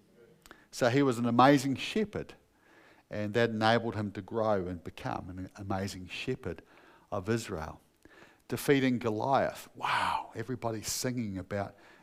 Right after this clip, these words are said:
your greatness and your goodness. And then he's, uh, ministering to Saul, who was the king at the time.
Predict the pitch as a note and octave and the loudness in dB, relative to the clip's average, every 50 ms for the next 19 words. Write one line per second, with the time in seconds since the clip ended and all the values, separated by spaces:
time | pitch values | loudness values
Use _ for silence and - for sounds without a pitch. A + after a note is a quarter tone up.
0 | _ - G#2+ G#2+ G2 - G#2 G#2+ A#2+ B2+ - - A2 G#2 - F2 F2 F#2 F#2 F2+ | _ -8 -6 -6 -4 -2 0 0 0 0 -2 -6 -10 -10 -8 -6 -6 -6 -8 -10
1 | F2+ - - B2+ B2+ B2+ - - C#2+ - - - - - - - _ _ _ - | -10 -8 -6 -4 -4 -4 -6 -10 -12 -10 -8 -8 -8 -8 -10 -16 _ _ _ -20
2 | - - - - _ _ - G#2 G2+ B2 B2+ B2 B2 A#2+ A#2 A2+ G#2 - - B2 | -20 -20 -20 -20 _ _ -10 -6 -2 0 2 2 2 2 2 2 0 0 2 4
3 | A2+ A2 G#2+ G#2+ G#2+ A2 G#2 A2+ B2+ C#3+ C3 - - C#3+ C3 B2+ B2 - C3 A#2 | 4 4 4 4 2 2 2 2 4 4 4 2 0 -2 -2 -2 -2 -2 -4 -6
4 | - - - D#3+ E3 - G#2 E2+ E2 F#2+ G2+ F#2 F#2 - - - G#2 - - B2+ | -4 -4 -2 0 0 0 0 0 -2 -4 -4 -6 -6 -8 -10 -12 -10 -8 -6 -4
5 | A#2 A2+ G2+ - - - - - - C3+ C3+ C#3 - D3+ C#3+ | -4 -4 -6 -8 -10 -14 -12 -8 -8 -6 -4 -4 -6 -6 -8